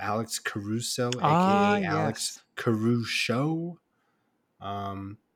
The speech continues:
Speaker 1: yeah, dude, it's,
Speaker 2: Oh,
Speaker 1: it's
Speaker 2: and I was watching some, uh, Hornets highlights.
Speaker 1: Oof.
Speaker 2: Like, the Hornets are looking good too. It's like, dude, basketball season's about to, about to be lit.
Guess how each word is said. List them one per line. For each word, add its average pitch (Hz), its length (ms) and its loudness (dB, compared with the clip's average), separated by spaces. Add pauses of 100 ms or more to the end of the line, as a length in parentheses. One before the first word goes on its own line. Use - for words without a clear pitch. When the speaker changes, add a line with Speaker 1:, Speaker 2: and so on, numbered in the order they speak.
(560)
Speaker 1:
yeah, 139 180 0
dude, 104 240 -4
it's, 156 240 -4
Speaker 2:
Oh, 170 160 6
Speaker 1:
it's 139 120 6
Speaker 2:
and 135 120 4
I 151 40 6
was 165 120 4
watching 160 320 4
some, 143 260 -2
uh, 131 220 4
Hornets 151 520 2
highlights. 220 760 2 (380)
Speaker 1:
Oof. 113 400 0
Speaker 2:
Like, 131 260 4
the 127 80 -4
Hornets 156 500 6
are 208 60 4
looking 208 320 2
good 220 200 2
too. 170 400 2
It's 247 140 -4
like, 151 160 2 (200)
dude, 143 240 0
basketball 202 380 8
season's 202 300 2
about 165 160 8 (120)
to, - 60 -14 (140)
about 151 180 6
to 147 60 -8
be 139 100 2
lit. 127 420 0